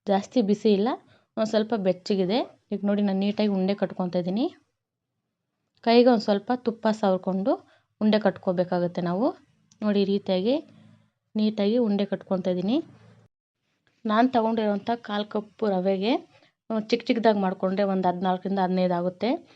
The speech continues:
ಇಲ್ಲ ನೀವೇನೋ ದೊಡ್ಡ ದೊಡ್ಡ ಸೈಜಲ್ಲಿ ಮಾಡ್ಕೊತೀರಿ ಅಂದ್ರೆ ಒಂದು ಏಳರಿಂದ ಎಂಟು ಆಗುತ್ತೆ.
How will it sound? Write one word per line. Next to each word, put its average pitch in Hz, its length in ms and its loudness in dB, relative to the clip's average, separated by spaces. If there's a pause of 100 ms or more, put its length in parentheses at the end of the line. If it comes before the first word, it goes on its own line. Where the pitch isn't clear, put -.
(180)
ಇಲ್ಲ 254 160 4
ನೀವೇನೋ 226 300 0 (100)
ದೊಡ್ಡ 190 200 2
ದೊಡ್ಡ 202 180 -2
ಸೈಜಲ್ಲಿ 190 420 0
ಮಾಡ್ಕೊತೀರಿ 180 540 -4
ಅಂದ್ರೆ 202 200 -4 (420)
ಒಂದು 220 180 -2 (100)
ಏಳರಿಂದ 196 400 2 (140)
ಎಂಟು 190 220 0
ಆಗುತ್ತೆ. 180 300 -2